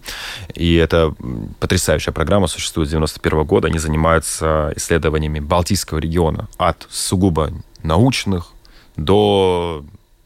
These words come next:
урбанистики, до социальных сфер. Невероятная программа.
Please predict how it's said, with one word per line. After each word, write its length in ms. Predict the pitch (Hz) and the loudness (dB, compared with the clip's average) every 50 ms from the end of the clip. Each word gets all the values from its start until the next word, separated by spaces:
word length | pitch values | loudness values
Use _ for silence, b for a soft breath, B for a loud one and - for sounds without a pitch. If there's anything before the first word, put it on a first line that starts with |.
| _ _ _ _ _ _ _ - | _ _ _ _ _ _ _ -16
урбанистики, 1000 | 82 78 73 78 78 95 127 131 113 - - - 98 - - - 98 95 87 78 - - | -14 -8 -6 -4 -2 -2 -2 -2 -2 -4 -6 -8 -12 -10 -6 -4 -2 -2 -2 -4 -6 -8
до 500 | 80 90 90 90 87 80 78 73 65 - | -2 0 2 2 4 2 2 0 -4 -6
социальных 720 | - - - - - - 95 110 127 127 120 107 101 95 | -8 -8 -8 -8 -2 0 2 4 4 4 2 2 0 -2
сфер. 460 | - - - - - 95 87 82 - - _ _ - | -4 -8 -8 -4 0 0 0 0 -2 -6 _ _ -6
Невероятная 520 | 82 101 104 104 98 95 78 71 90 73 - | -2 0 2 2 4 2 0 0 -2 -8 -8
программа. 400 | - - - - - - - | -8 -10 -10 -10 -10 -10 -12